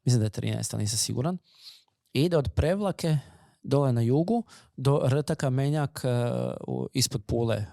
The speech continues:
prema Ture, jel? Može se krenuti s jedne i s druge strane, koja, koja god vam više odgovara. Od prilike sad svatko ko-, koliko može, negdje četrdesetak dana, više, manje, prije više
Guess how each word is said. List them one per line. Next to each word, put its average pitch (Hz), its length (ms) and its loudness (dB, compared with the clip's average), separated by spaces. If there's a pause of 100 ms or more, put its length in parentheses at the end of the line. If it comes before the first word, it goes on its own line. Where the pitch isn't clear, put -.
(120)
prema 110 260 0
Ture, 113 240 -2
jel? - 200 -8 (520)
Može 135 260 6
se - 100 0
krenuti 135 240 0
s - 100 -2
jedne 139 160 0
i 135 40 2
s 127 60 0
druge 123 220 2
strane, 104 360 -6
koja, 107 220 -2
koja 107 180 2
god 110 160 2
vam 110 140 2
više 113 220 2
odgovara. 160 480 2 (880)
Od 156 220 8 (240)
prilike 165 400 4
sad 123 180 2
svatko 135 520 -2
ko-, 120 320 -2 (100)
koliko 113 380 0
može, 127 320 2
negdje 113 240 0
četrdesetak 113 680 -2
dana, 113 360 0 (300)
više, 107 440 0 (280)
manje, 110 280 0
prije 104 240 -4
više 110 300 0